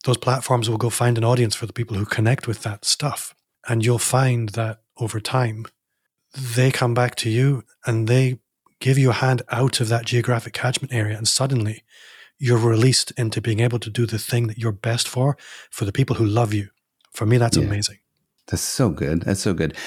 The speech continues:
Speaker 2: The other thing too is to just kind of piggyback on that, I've found as I go,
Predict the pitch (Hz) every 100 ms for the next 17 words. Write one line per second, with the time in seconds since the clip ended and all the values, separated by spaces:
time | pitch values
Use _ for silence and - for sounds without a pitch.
0 | - - 92 113 123 82 - 107 82 76
1 | 73 - _ _ _ - 80 76 - 78
2 | 73 90 87 73 71 71 71 71 - -
3 | - - - - 85 - 87 85 78 82
4 | 80 85 76 76 85 87